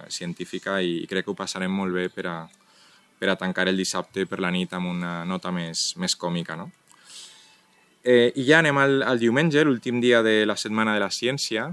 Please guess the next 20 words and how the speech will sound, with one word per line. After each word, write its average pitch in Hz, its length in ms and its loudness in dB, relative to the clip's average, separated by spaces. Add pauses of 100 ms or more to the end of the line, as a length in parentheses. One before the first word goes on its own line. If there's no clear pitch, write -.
(120)
Tindrem 107 640 0
una 104 480 -2
xerrada 107 400 0
de 101 80 0
salut. 117 480 0 (320)
El, 95 480 -2
el 101 80 -6
diumenge 101 400 0
a 110 80 2
les 101 80 0
dotze 110 400 -2
tindrem 101 400 -4
a 101 80 -2 (680)
Edelmira 104 460 0
Martí, 107 380 -2
la 110 140 -2
doctora 107 320 -2
Edel-, 98 240 -4
Edelmira 98 400 -4
Martí. 107 460 -6